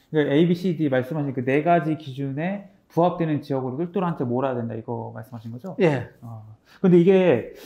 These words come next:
Speaker 1: 강남에 지금 말씀하신 게 이십오억 아파트랑
Speaker 2: 네.
Speaker 1: 강북에 십억짜리, 뭐 수도권에 십억짜리 갖고 있는 사람 똑같은
Speaker 2: 네.
Speaker 1: 이제 아파트 가격 이십오억인데
Speaker 2: 네.
Speaker 1: 이 내는 세금이 강남 이십오억 가진 사람보다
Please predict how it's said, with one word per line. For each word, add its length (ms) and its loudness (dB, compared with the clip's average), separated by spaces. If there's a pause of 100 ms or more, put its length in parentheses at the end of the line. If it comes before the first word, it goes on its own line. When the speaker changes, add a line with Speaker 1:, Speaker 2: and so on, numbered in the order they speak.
(200)
Speaker 1:
강남에 600 4
지금 160 -2
말씀하신 480 0
게 280 -2
이십오억 580 2
아파트랑 520 -2 (180)
Speaker 2:
네. 260 -2 (320)
Speaker 1:
강북에 460 0
십억짜리, 600 0
뭐 140 -8
수도권에 360 -2
십억짜리 400 -4
갖고 180 -8
있는 140 -6
사람 20 -12
똑같은 580 0
Speaker 2:
네. 60 -2
Speaker 1:
이제 100 -2
아파트 280 -4
가격 200 -2
이십오억인데 760 -4
Speaker 2:
네. 80 -6 (580)
Speaker 1:
이 140 -2
내는 280 6
세금이 640 2 (540)
강남 340 4
이십오억 720 0
가진 240 -6
사람보다 640 -6